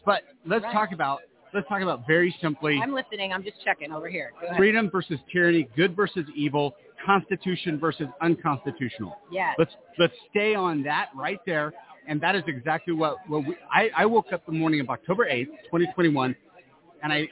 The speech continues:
Speaker 1: and I went into the office and I told my team, I said, "We are changing every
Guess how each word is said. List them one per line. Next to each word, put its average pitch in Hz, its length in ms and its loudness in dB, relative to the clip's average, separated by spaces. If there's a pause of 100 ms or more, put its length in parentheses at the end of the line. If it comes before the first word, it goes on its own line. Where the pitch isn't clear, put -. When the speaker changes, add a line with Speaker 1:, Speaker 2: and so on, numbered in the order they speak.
Speaker 1:
and 147 100 2
I 156 80 8
went 180 220 6
into 214 160 2
the 180 120 4 (100)
office 135 240 -4
and 147 80 -2
I 139 80 0 (100)
told 180 120 2
my 165 120 4
team, 139 300 2
I 131 180 -2
said, 143 140 2 (480)
"We 185 140 8
are 220 120 4 (140)
changing 170 440 0 (100)
every 170 440 -2